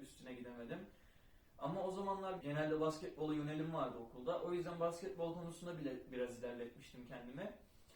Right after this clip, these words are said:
Aynı şekilde yine ortaokulda masa tenisimiz vardı okulumuzda. Masa tenisine bayağı bir sarmıştım.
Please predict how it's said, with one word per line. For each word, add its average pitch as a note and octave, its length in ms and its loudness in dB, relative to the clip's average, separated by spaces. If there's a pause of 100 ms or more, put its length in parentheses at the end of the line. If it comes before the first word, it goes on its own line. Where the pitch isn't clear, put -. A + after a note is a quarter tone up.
(880)
Aynı F#3+ 300 4
şekilde E3+ 360 -2
yine E3+ 180 -2
ortaokulda E3 640 0
masa E3+ 280 -2
tenisimiz E3+ 460 -6
vardı B2 240 0
okulumuzda. B2 880 -2
Masa E3 240 -2
tenisine E3+ 460 -6
bayağı B2 300 2
bir - 60 -12
sarmıştım. A#2 720 -8